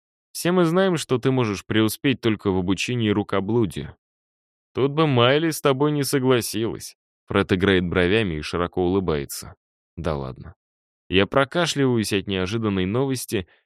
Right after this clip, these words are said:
и отслеживаю, как Майли и Стелла скрываются в стенах дома.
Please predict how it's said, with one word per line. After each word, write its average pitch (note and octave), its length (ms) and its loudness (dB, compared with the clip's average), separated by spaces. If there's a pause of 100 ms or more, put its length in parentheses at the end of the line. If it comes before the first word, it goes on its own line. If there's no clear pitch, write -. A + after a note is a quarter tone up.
и - 80 0
отслеживаю, C3+ 640 0
как A2 220 -4
Майли C3 400 2
и G#2+ 60 2
Стелла C#3 440 -2
скрываются G2+ 760 -2
в E2 60 -6
стенах F#2 440 -6
дома. D#2 400 -6